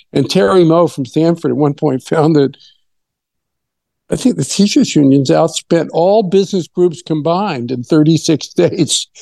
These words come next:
You know, they're incredibly influential. So I think that should be unlawful.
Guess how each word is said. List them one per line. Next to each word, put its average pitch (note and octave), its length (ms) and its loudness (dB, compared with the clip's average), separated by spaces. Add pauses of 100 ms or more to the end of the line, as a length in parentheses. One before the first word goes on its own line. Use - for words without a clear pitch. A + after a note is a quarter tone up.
(100)
You A3 200 2
know, D#3+ 220 0 (240)
they're F#3 120 4
incredibly A#3 580 0
influential. E3 580 -4 (280)
So G3+ 520 2 (420)
I G3 140 0
think F#3+ 200 -2
that D3+ 180 0
should C3+ 180 -8
be B2+ 100 -2
unlawful. A2+ 520 -4